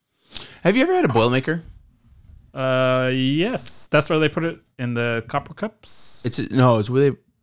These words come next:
Speaker 1: maybe. It's
Speaker 2: No,
Speaker 1: it's
Speaker 2: no,
Speaker 1: a, it's,
Speaker 2: no.
Speaker 1: it's a shot of whiskey
Speaker 2: Yeah.
Speaker 1: or scotch at the bottom of, like, an American lager, and you just drink it.
Speaker 2: Yeah, I had it with you when, 'cause you used to order 'em all the
Speaker 1: I,
Speaker 2: time.
Speaker 1: yeah, I
Speaker 2: Boilermakers,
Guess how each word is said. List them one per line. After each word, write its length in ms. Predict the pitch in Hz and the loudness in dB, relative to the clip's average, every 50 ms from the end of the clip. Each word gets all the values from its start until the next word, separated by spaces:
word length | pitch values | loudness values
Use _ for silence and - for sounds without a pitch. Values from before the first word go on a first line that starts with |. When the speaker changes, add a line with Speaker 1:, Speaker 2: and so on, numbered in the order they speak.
| _ | _
Speaker 1:
maybe. 280 | 113 120 120 104 104 101 | -6 -4 -2 -2 -2 0
It's 120 | - 135 | 0 2
Speaker 2:
No, 200 | 143 139 127 117 | 2 4 4 2
Speaker 1:
it's 180 | 127 - 110 120 | 0 0 -2 -2
Speaker 2:
no, 100 | 123 117 | -2 0
Speaker 1:
a, 80 | 110 110 | 0 -2
it's, 140 | 123 - | -2 -4
Speaker 2:
no. 40 | - 127 | -6 -6
Speaker 1:
it's 120 | 120 - | -6 -6
a 40 | 117 | -4
shot 240 | - - 139 143 139 | -2 0 2 2 2
of 100 | 120 107 | 2 0
whiskey 560 | 117 123 - - - - - 92 - 101 - - - | 0 -2 -2 -4 -6 -6 -6 -6 -6 -8 -12 -10 -6
Speaker 2:
Yeah. 220 | 123 113 110 101 - _ _ | -4 -4 -4 -6 -8 _ _
Speaker 1:
or 280 | - 101 107 104 101 95 | -2 2 2 4 4 2
scotch 680 | - - - - 117 113 110 101 98 95 - - - - - _ _ _ _ - | 0 -2 0 2 4 4 6 4 2 0 -4 -6 -8 -10 -14 _ _ _ _ -12
at 120 | 101 - | -10 -10
the 60 | - 98 | -10 -4
bottom 400 | - - 107 110 113 113 107 101 | 0 2 4 4 4 2 2 0
of, 200 | 98 92 104 107 | 0 -2 -4 -4
like, 200 | 98 95 92 95 | -6 -4 -4 -4
an 60 | 92 | -6
American 360 | 95 95 95 95 - 90 92 | -4 -4 -4 -6 -6 -8 -6
lager, 360 | 87 87 87 95 90 87 101 - _ _ _ _ _ _ _ _ _ _ _ _ _ _ _ _ _ _ _ _ _ _ _ _ | -6 -6 -6 -6 -6 -8 -10 -10 _ _ _ _ _ _ _ _ _ _ _ _ _ _ _ _ _ _ _ _ _ _ _ _
and 80 | - 104 | -6 -6
you 60 | 104 | -6
just 160 | 95 92 - | -4 -6 -8
drink 200 | - 87 82 92 | -8 -8 -8 -8
it. 160 | 82 78 - _ _ | -10 -12 -14 _ _
Speaker 2:
Yeah, 420 | - 156 170 220 247 254 233 208 160 | -4 0 4 4 4 4 4 2 0
I 80 | 160 | 0
had 260 | 147 175 190 190 196 | 0 0 0 0 -2
it 40 | 196 | -2
with 240 | 175 160 143 - - | -4 -4 -4 -4 -4
you 180 | 202 185 147 131 - - _ _ 170 | -4 -4 -4 -4 -8 -12 _ _ -14
when, 340 | 151 135 135 135 127 131 131 _ _ - | -12 -10 -10 -10 -12 -14 -16 _ _ -12
'cause 160 | - 139 131 | -10 -6 -4
you 100 | 151 156 | -2 0
used 260 | 160 160 151 151 147 - | 0 0 -2 -4 -4 -2
to 60 | 156 | 0
order 180 | 143 151 160 151 | 2 4 4 4
'em 80 | 139 | 2
all 140 | 123 123 120 117 | 2 0 0 2
the 40 | 117 | 4
Speaker 1:
I, 60 | 139 | 4
Speaker 2:
time. 100 | 151 156 | 6 6
Speaker 1:
yeah, 200 | 156 160 185 180 | 6 6 6 6
I 60 | 143 | 6
Speaker 2:
Boilermakers, 20 | 127 | 6